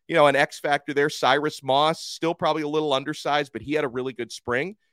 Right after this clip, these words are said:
So has he put on, you know, enough weight to really compete and get on the field consistently?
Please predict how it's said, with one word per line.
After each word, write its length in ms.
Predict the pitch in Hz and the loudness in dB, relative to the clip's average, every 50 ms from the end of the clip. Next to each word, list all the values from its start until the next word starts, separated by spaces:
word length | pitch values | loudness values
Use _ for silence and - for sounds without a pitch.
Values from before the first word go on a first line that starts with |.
| _ - | _ -8
So 140 | - 117 | -4 -4
has 140 | 117 117 107 | -4 -4 -6
he 140 | - 151 143 | -8 -12 -6
put 240 | - - 160 147 131 | -4 -2 0 0 2
on, 240 | 131 127 127 127 120 | 0 0 0 -2 -4
you 80 | 120 | -4
know, 100 | 120 113 | -2 -2
enough 340 | 110 110 110 117 117 - - | -2 0 0 -2 -2 -4 -6
weight 360 | 101 107 110 120 123 - _ - | -6 -4 -4 -4 -4 -8 _ -8
to 180 | 120 107 98 90 | -6 -6 -6 -6
really 320 | 98 113 131 143 135 131 | -6 -6 -4 -4 -4 -6
compete 440 | - - 98 - - - 135 131 - | -8 -12 -20 -20 -16 -14 -14 -14 -14
and 100 | 113 104 | -8 -6
get 120 | 117 110 | -4 -4
on 120 | 110 107 101 | -2 -4 -6
the 80 | 95 | -8
field 320 | - - 113 117 110 107 _ | -8 -6 -4 -4 -4 -4 _
consistently? 840 | - 85 - - 117 120 - - - 139 95 139 147 156 165 - | -14 -18 -10 -8 -8 -8 -8 -8 -12 -10 -6 -4 -4 -4 -4 -6